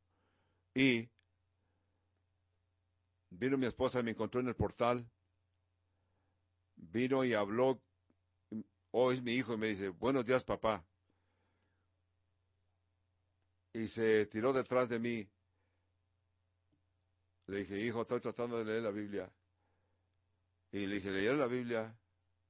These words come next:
Es lo, lo visible de ti."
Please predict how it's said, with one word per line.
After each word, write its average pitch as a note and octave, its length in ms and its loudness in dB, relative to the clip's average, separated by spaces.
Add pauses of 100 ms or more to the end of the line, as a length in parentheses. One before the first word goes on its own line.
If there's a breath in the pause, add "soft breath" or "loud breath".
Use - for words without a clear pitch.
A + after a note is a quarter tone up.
(2250)
Es A2+ 220 0
lo, G2+ 280 -4 (100)
lo F#2+ 140 -12
visible G2+ 400 -10
de G2 120 -6
ti." - 260 -14